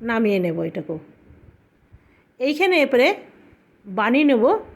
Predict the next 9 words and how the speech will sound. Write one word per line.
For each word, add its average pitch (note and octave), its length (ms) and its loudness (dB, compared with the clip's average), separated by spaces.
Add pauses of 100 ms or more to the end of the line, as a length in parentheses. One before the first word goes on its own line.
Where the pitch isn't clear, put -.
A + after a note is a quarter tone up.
(540)
রুটি, A3 420 -2 (480)
তবে D4 200 -2
রুটিটার D#4 440 2
মধ্যে B3+ 260 4
একটু A#3+ 240 2 (120)
টুইস্ট D#4 320 0
আছে। D#4 320 0 (1800)
এখানে D#4 360 0
রুটিটা C#4+ 460 2